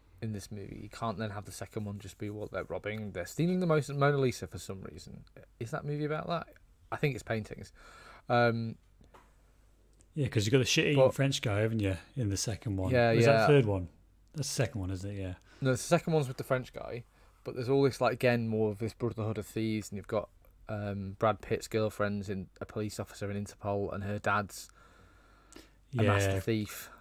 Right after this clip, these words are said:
Speaker 2: Zeta Jones is okay. Yeah, she's okay. And it's
Speaker 1: Yeah, she, the performances are fine. It's just a lot going on.
Speaker 2: Hmm.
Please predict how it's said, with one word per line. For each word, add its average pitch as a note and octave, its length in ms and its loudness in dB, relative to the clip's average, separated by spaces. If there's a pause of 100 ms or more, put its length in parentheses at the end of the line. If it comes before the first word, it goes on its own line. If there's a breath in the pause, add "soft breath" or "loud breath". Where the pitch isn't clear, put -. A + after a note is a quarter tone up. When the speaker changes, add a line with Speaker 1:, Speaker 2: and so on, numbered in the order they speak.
Speaker 2:
Zeta C#3 420 2
Jones G2+ 400 2
is G2 140 -4
okay. F#2+ 480 0
Yeah, F#2 400 -4
she's G2+ 260 -10
okay. F#2+ 360 -10
And G#2+ 320 -10
it's G2 100 -16
Speaker 1:
Yeah, C4+ 100 6
she, G#3 160 -2
the F#3+ 160 2
performances F#3 540 6
are A#2+ 60 4
fine. G2 340 0
It's - 140 -8
just - 200 -4
a D#3 60 6
lot A2+ 400 6
going A2 260 4
on. C3+ 220 0 (580 soft breath)
Speaker 2:
Hmm. F2+ 340 0